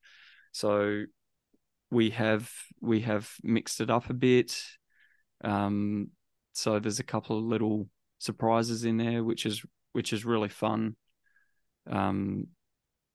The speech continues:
'cause we didn't really discuss the set list really, um, for a while. Um, and I guess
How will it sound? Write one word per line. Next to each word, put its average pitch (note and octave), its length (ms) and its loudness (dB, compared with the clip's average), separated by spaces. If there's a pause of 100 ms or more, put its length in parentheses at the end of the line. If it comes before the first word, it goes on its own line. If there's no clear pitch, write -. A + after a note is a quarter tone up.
(1040)
'cause B2 200 0
we C3+ 100 8
didn't D#3 220 6
really B2+ 220 4
discuss - 800 -4 (120)
the - 220 -8
set - 320 0
list - 440 -2
really, A#2 760 0
um, G#2+ 540 -2 (300)
for - 180 2
a G#2 60 2
while. A2 560 2 (680)
Um, G2+ 420 0
and A2+ 100 2
I A2 60 4
guess B2 460 0